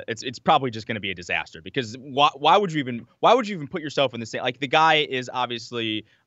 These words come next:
um, has done a, a number of amazing things for this country and prog-, and has been unbelievably pro-, progressive. Like, anytime you com-, compare yourself to that as a basketball player, um, it, it's just not gonna go over super well because of all the things that he had to go through. And a lot of people already think that these N B A players are sort of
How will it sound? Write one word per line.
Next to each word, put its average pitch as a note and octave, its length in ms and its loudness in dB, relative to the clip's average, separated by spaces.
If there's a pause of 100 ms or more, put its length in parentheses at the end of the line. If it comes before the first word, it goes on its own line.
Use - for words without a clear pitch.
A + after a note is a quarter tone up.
um, G#2+ 180 2
has A#2 140 -6
done A2+ 300 2
a, G#2 100 -6
a - 80 -8
number D3 300 4
of A2+ 60 0
amazing B2 380 0
things A#2 240 -6
for G#2+ 80 -8
this G2 120 -8
country A2+ 540 -2
and F#2 180 -8
prog-, F2+ 280 -10
and G#2 120 2
has G2+ 300 -4
been G#2+ 160 -4
unbelievably A#2 540 0
pro-, G2+ 160 -10
progressive. A2 480 0
Like, D3 80 0
anytime G#3+ 320 6
you D#3 80 0
com-, C#3+ 160 -4
compare C3 400 -2
yourself C#3+ 260 0
to D3+ 60 -4
that D3 100 4
as B2+ 140 -2
a A2+ 80 -2
basketball B2+ 500 0
player, D#3 300 0 (420)
um, A2 400 4 (320)
it, E3 140 2
it's G#3 100 -2
just A#3 140 2
not G3 180 6
gonna D3+ 180 0
go C#3 180 2
over A#2+ 180 0
super A2+ 320 -6
well A#2 300 4
because B2+ 240 -10
of B2 80 -10
all C3 80 -2
the A#2 40 -8
things A#2 200 -10
that A2 80 -10
he C3+ 100 -8
had A#2+ 120 -2
to G#2+ 40 -8
go C3+ 240 2
through. F2+ 340 -10
And B2+ 200 2
a C#3+ 100 6
lot F#3 160 6
of G#3+ 80 -2
people D#3+ 220 -2
already D3 200 4
think C3 140 -6
that C3+ 80 -8
these B2 160 -8
N B2 140 -4
B A2+ 120 -2
A A2 60 -4
players A2 320 -2
are G2 80 -10
sort A2 220 -2
of F#2+ 80 -6